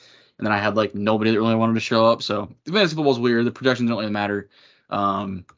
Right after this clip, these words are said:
like I said, I think it's, like, a thirty-point game right now. So, um,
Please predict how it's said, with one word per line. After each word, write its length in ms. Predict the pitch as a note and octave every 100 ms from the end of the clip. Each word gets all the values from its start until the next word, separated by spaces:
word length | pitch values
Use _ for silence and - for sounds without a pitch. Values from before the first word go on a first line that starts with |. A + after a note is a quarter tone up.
| _ _
like 120 | A2+ G2+
I 20 |
said, 160 | -
I 20 | G#2+
think 100 | A2
it's, 100 | -
like, 100 | G#2
a 60 |
thirty-point 640 | G2+ A2 G#2 A2 - G#2+ G2+
game 260 | G#2+ G#2+
right 140 | G#2+ G2+
now. 280 | G#2+ A#2
So, 380 | A#2 - G2 G2 _ _ _ _ -
um, 600 | G2+ F#2+ F#2 F#2 F2+ F#2